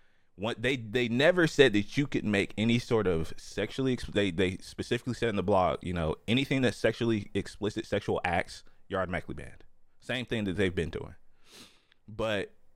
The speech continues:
if you read T-, T O S, people can read T O S and find little loopholes in it, just like you can find loopholes in anything else. But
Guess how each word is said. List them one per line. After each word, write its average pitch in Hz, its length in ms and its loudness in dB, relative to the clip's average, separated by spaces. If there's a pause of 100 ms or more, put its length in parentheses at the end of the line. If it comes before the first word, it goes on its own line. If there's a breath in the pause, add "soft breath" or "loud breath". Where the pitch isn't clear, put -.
(120)
if 101 180 -6
you 104 120 0
read 135 280 4
T-, 139 180 4
T 127 380 2
O 110 80 8
S, 110 260 6
people 180 320 4
can 101 240 0
read 127 240 2
T 135 160 2
O 123 120 8
S 131 180 6
and 90 120 0
find 101 360 4
little 87 260 6
loopholes 117 460 4
in 110 100 4
it, 104 80 2
just 104 180 2
like 95 140 2
you 101 80 -4
can 95 80 -6
find 80 320 -6
loopholes 101 400 -2
in 87 80 -10
anything 82 400 -12
else. - 220 -16 (100)
But 87 280 -4